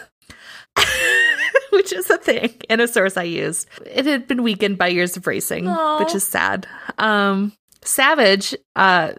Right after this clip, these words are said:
Speaker 1: his owner, was also in the hospital at the time. Uh, he was recovering from a minor surgery, and when he had heard the news that Dan Patch had died, he collapsed from shock and died the very
Speaker 2: Oh my
Speaker 1: next day.
Speaker 2: God! It's like the old people on the Titanic.
Speaker 1: <laughs> I know.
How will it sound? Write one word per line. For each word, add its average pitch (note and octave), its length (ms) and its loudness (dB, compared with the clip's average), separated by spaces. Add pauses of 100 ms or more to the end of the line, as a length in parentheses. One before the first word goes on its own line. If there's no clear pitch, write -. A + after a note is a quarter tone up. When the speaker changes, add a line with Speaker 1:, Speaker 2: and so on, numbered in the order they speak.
(180)
Speaker 1:
his A3 200 0
owner, A3 540 2
was G#3 160 2
also B3 380 4
in G#3 100 4
the G#3 80 4
hospital A3 480 2
at E3 80 -10
the - 60 -14
time. E3+ 360 -4 (400)
Uh, G#3 100 0
he A#3 180 0
was B3+ 140 0
recovering B3+ 480 0
from G#3+ 180 2
a G3 60 4
minor F#3 300 2
surgery, A3+ 420 2
and G3 140 0
when G3+ 100 2
he F#3+ 60 2
had F#3 100 2
heard A3+ 280 0
the B3 80 2
news G3 320 2
that F3 160 -2
Dan E3+ 200 0
Patch F3 260 -4
had F3+ 100 -4
died, E3+ 280 0
he A3+ 100 -2
collapsed F#3+ 520 0
from A3+ 140 -2
shock F3 360 0
and F#3 140 -2
died E3 260 0
the F3 80 2
very G#4 160 2
Speaker 2:
Oh C5+ 120 6
my C#5+ 180 6
Speaker 1:
next - 220 2
day. - 80 2
Speaker 2:
God! G#4 1200 4 (220)
It's A4 240 0
like B4 220 4
the B4+ 180 2
old G#4+ 300 4
people A4 300 4
on G4 220 2
the A4 100 4
Titanic. A4 840 2 (260)
Speaker 1:
<laughs> - 120 -20
I - 380 2 (100)
know. E5+ 320 2